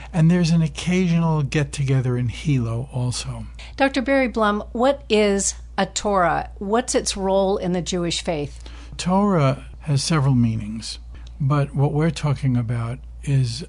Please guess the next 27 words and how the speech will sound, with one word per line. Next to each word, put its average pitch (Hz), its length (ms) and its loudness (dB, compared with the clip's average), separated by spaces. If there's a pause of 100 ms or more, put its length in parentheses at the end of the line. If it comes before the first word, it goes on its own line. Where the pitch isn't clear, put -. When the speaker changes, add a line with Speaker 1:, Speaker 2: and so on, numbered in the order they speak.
(160)
Speaker 1:
a 120 100 -2
scroll. 117 760 -2 (500)
It's - 200 -6
called 131 260 0
a 120 40 2
Sefer 139 520 0
Torah, 113 560 -4 (260)
and 135 220 4
the 123 40 2
scroll 160 680 2
is 117 160 0
written 139 320 2
on 123 400 -2 (500)
sheepskin 151 640 2
parchment, 143 720 0 (240)
and 139 160 6
it 135 180 2
contains 143 680 2
the 139 60 2
first 160 460 -2
five 143 680 0
books - 560 -2 (240)
of 120 220 0
the 127 80 2
Jewish 120 340 2
Bible. 104 540 -6 (500)
And 135 360 4